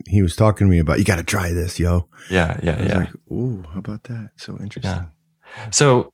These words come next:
Speaker 2: so the, but the first couple of Orthodox people I met, I remember, I remember one,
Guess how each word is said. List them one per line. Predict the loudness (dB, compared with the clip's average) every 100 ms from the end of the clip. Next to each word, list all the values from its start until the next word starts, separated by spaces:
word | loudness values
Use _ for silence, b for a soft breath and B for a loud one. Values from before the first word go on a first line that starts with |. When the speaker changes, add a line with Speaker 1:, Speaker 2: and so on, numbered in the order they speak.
| -2
Speaker 2:
so | 4 6 6
the, | 6 6 6 4 2
but | 0
the |
first | 2 0 -2 -2
couple | 0 2
of |
Orthodox | 2 4 0 0
people | -8 -2
I | 0
met, | 2 0 -4 -10 -2
I |
remember, | 2 2 4
I |
remember | 4 4 2
one, | 2 2 0